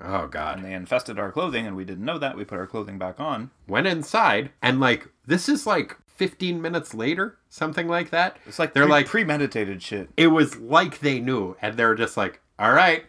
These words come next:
Speaker 1: now's the time. Let's sting these fuckers."
Speaker 2: Go.
Speaker 1: Go. And they went, and neither one of us had any idea what was happening. They stung my head a bunch of times
Speaker 2: <laughs>
Speaker 1: and the tops of my ears, 'cause I used to tuck my ears into my hat like an idiot. Um,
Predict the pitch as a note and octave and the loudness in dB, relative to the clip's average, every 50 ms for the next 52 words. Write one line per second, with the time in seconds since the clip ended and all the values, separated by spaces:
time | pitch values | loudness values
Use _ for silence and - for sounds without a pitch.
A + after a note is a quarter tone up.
0 | _ - G2 G2 G#2 A#2 A#2+ A#2 - C#3+ C#3+ - - G#3 F#3 E3 D#3+ D#3 C3+ - | _ -6 0 2 4 4 4 2 0 -2 -2 2 4 4 6 6 4 0 -4 -6
1 | - G2 A2+ A#2+ - - - - - G3+ G#3+ G3 E3+ C3+ A#2 G2+ - - A#2+ A2 | -2 -2 -2 -2 -2 -6 -6 0 0 0 2 2 2 2 2 0 -2 0 2 2
2 | G#2+ - - C3+ C#3 C#3+ - - G#2 G2+ - F#3 D#3+ A#2 G#2 - - - _ _ | 2 2 0 0 0 -2 -2 -6 -6 0 4 4 4 4 2 -2 -6 -12 _ _
3 | _ _ _ _ - - F3 D3 G#2+ F2 - - _ _ - G#2+ A2 G#2 A2 D3 | _ _ _ _ 2 6 6 6 6 4 -2 -10 _ _ 0 0 0 2 2 2
4 | F#3 G3 D#3+ D3 D#3 D#3+ B2 F#2+ G2 - - - _ _ _ - A#2 A#2 A#2 A2 | 4 4 4 6 6 6 6 4 2 -4 -10 -18 _ _ _ 2 4 6 6 6
5 | A2 A2 G#2+ - - _ _ _ _ _ _ - B2+ A#2+ C3+ E3 D#3+ D3+ C#3+ C#3 | 4 2 0 -6 -14 _ _ _ _ _ _ -12 -2 2 4 4 6 6 6 6
6 | C3+ C3 B2+ C3 - - B2+ A2+ A2 B2+ B2+ A#2 A#2+ A#2+ A2 B2 A#2 A2+ B2 - | 4 4 2 0 0 0 0 0 0 0 0 2 2 2 2 2 2 2 0 0
7 | A2 G2+ - A2+ G#2 G#2 A#2 A#2 A#2 A2+ G#2 F#3+ F#3 - - - F#3+ F3+ A#3 G3 | -2 0 2 2 2 0 -2 -6 -4 -2 0 0 0 0 2 2 2 2 4 2
8 | B2 A2+ A2 - - C#3 C3 C#3 C3+ C3+ D3 C3 C3 - D3 C3+ - - C#3+ B2+ | 2 0 2 2 4 4 4 4 2 0 0 -2 -2 -2 -8 -6 0 2 4 4
9 | C3 C3 E3 F3 F3+ - - E3 D3 C3+ C3+ B2+ B2 - - C#3 B2+ B2 - - | 4 4 4 2 2 2 2 2 2 2 4 2 2 4 6 4 4 4 2 0
10 | C3+ A#2 B2+ A#2 G#2+ - A2 A2 A2+ A2+ A2 A2+ - - - A2+ G#2 A2 G#2 G#2+ | 0 2 2 0 0 0 -2 -2 -2 -2 -2 -4 -4 -4 -4 -4 -2 -2 -2 -2
11 | A2 G#2+ - B2 G#2 - C3+ B2+ - A#2+ G2+ F#2+ G2 G#2+ C3 C#3+ E3 E3+ D#3+ E3 | -4 -6 -8 -10 -10 -8 -8 -8 -8 -8 -8 -6 -4 -2 -2 -2 -4 -4 -8 -6
12 | E3+ E3+ E3+ D3+ E3+ F3+ F#3+ - - G#2 F2 - E2+ E2 E2+ G#2+ C#3 D#3+ F3 F3+ | -6 -4 -4 -4 -4 -4 -6 -6 -6 -10 -10 -10 -10 -8 -6 -4 -2 -2 -2 -4
13 | - - - - - - - - - - D4+ - - F#4 G#4+ - C3 C#3+ C3+ B2+ | -6 -12 -20 -20 -20 -20 -20 -12 -8 -8 -6 -2 2 4 6 8 10 10 12 10
14 | B2+ A#2+ A#2+ A#2 C3 B2 | 10 10 8 6 2 -2